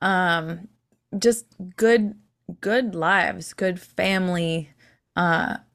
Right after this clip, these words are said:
they're great places to be and to visit. Um, Australia, New Zealand, I've also been there as well, but that was, mm, thirty years ago. Uh, but,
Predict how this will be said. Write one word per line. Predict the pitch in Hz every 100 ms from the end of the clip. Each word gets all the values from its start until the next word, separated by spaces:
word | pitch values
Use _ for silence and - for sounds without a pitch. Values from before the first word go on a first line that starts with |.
| - - -
they're | 196 196 175 180
great | 208 214 -
places | 190 190 - 175 - -
to | - 165 160 -
be | 156 180 220
and | 156 151
to | 160
visit. | 160 156 180 208 - 175
Um, | 175 160 147 -
Australia, | 165 - 180 185 185
New | 180 175
Zealand, | 170 180 180 175 180
I've | 175 170
also | - 170 170
been | 160 170
there | 160 160
as | 156 151
well, | 156 156
but | 160 156
that | 151 -
was, | 151 151 - _ -
mm, | 165 160 - _ _ _ -
thirty | 160 160
years | 160 160 160
ago. | 165 160 156 160 - - - - -
Uh, | 170 156 143 160 175 -
but, | 208